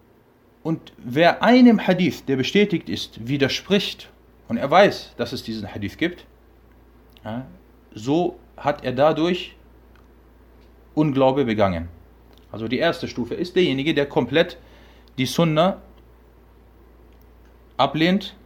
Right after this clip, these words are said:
Die zweite Stufe ist derjenige, der kommt und Teile der Sunna ablehnt. Er sagt, das akzeptiere ich, das akzeptiere ich nicht. Und es gibt, äh, in der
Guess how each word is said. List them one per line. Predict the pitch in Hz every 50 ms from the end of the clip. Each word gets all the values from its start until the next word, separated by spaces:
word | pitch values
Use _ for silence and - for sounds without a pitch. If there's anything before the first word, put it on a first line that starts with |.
| - _ _
Die | - 139
zweite | - - 202 220 226 226 185
Stufe | - - 160 143 - -
ist | - 190 190 - -
derjenige, | 165 160 147 139 131 135 123
der | 120 113
kommt | - 185 196 214 208 -
und | 165 165 156 - - - - - _ - - - - - - - _
Teile | - - 165 185 196 196 175 147
der | 143 131
Sunna | - - 147 143 131 120 107 104 - - - - -
ablehnt. | 110 113 - 98 95 95 92 - -
Er | - 104
sagt, | 120 131 127 - -
das | 147 143 -
akzeptiere | 135 131 - - 127 - - 147 147 143 156
ich, | 156 -
das | - 147 - 117
akzeptiere | - - - 131 - - 127 123 117 113
ich | 104 -
nicht. | 117 95 - - - - - - - - _ - - - - - - - -
Und | 104
es | 107 - -
gibt, | - 143 139 - - - - - - - - _ - - - - - - - - - -
äh, | 107 120 117 117 113 110 101 - - 120
in | 127 127 123
der | 120 123 123 120 117 -